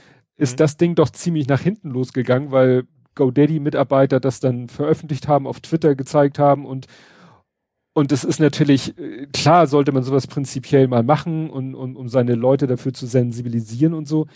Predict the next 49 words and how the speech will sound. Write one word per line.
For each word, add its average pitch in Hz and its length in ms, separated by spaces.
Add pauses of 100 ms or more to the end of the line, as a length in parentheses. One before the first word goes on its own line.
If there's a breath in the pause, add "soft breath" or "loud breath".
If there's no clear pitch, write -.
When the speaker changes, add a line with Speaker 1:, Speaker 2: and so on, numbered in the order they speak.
(460 soft breath)
Speaker 1:
aber 135 400 (400)
gerade 147 380
in 135 160
dieser 151 260
Zeit, 117 420
wo 131 80
den 139 140
Leuten 139 320 (140)
eh 196 160
der 196 180
Arsch 170 240
auf 160 140
Grundeis 135 520
geht 107 240
wegen 107 200
Corona, 113 560 (160)
auch 160 200
bei 160 200
GoDaddy 151 480
Leute 143 360
wohl 131 460 (140)
entlassen 139 500
worden 139 300
sind 131 360 (220)
und, 151 180
und, 147 140
Speaker 2:
Ja, 147 100
okay, 143 200
Speaker 1:
und. 117 60
Speaker 2:
vielleicht 139 200
hätte 165 100
man 147 140
das 135 160
nicht 147 180
grad 143 180
mit 139 200
einem 131 180
Bonus 120 400
oder 110 160
was 107 200
machen - 200
Speaker 1:
Richtig, 127 480
Speaker 2:
sollen. 107 180
Das, - 20
das - 0
ist 127 100
Speaker 1:
ne? 151 100
Speaker 2:
richtig, - 320
ja. 110 180